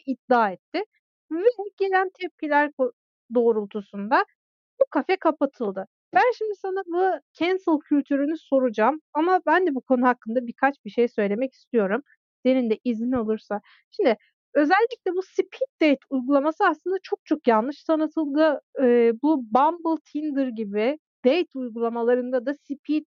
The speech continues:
date özelliği var. Özellikle Bumble'da mesela bir saat içinde biriyle tanışıp buluşabilmen için sana bir süre veriyor ve hemen mesajlaşıp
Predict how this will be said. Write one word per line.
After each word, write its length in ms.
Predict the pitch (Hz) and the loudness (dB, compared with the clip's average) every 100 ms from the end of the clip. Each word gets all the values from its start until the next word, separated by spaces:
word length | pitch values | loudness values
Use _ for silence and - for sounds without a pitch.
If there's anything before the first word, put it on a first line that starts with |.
| - | 0
date 200 | 240 254 | 0 0
özelliği 560 | - 214 214 196 214 233 | -4 0 0 0 -2 -4
var. 180 | 190 190 _ _ _ - | -6 -8 _ _ _ -2
Özellikle 840 | 262 240 294 311 349 - - 330 330 _ _ - | 0 2 2 2 -2 -4 -2 0 -2 _ _ -4
Bumble'da 560 | 220 269 330 320 254 262 | 2 2 2 -2 0 -2
mesela 600 | 208 196 196 180 220 311 _ _ _ _ | -2 -10 -12 -4 -4 -4 _ _ _ _
bir 160 | 277 403 - | 2 2 2
saat 260 | 320 269 262 | 0 0 0
içinde 400 | 233 254 262 247 | -8 -8 -8 -6
biriyle 400 | 247 254 277 262 | -4 -2 0 0
tanışıp 600 | - 247 254 - 302 - | 0 -2 -2 -4 -6 -6
buluşabilmen 600 | 240 254 285 262 269 269 | -4 -2 0 0 -2 -6
için 140 | 226 330 | -6 -8
sana 320 | - 285 302 - | -4 -2 -2 -6
bir 220 | 233 285 | -4 -4
süre 400 | 294 - 247 269 | -4 0 2 4
veriyor 440 | 240 190 175 226 339 _ _ _ | 2 -2 -6 -8 -8 _ _ _
ve 180 | 277 311 _ _ | 0 0 _ _
hemen 360 | 339 370 311 254 | -2 0 0 0
mesajlaşıp 760 | 247 247 254 233 226 - | 0 0 0 0 -2 -2